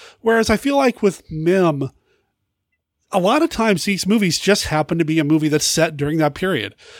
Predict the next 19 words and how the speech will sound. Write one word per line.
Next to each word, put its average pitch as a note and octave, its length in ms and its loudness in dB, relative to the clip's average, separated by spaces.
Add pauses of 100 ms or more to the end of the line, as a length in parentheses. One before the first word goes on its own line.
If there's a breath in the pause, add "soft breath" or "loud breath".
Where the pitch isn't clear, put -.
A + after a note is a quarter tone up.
(120 loud breath)
They D#3+ 160 2
just E3 400 0
happen D#3 300 2
to D3 80 0
be C#3+ 80 0
made C#3+ 280 -2
that A#2+ 220 -4
way. A#2+ 240 -4
And, A#3 80 -2
and A3 140 0
while F3+ 160 4
there F3 120 2
is G3 140 2
comedy F3 420 0
and G3+ 80 0
while C#3 140 0
there C#3+ 160 0
is E3 140 -2
humor, C3+ 400 -4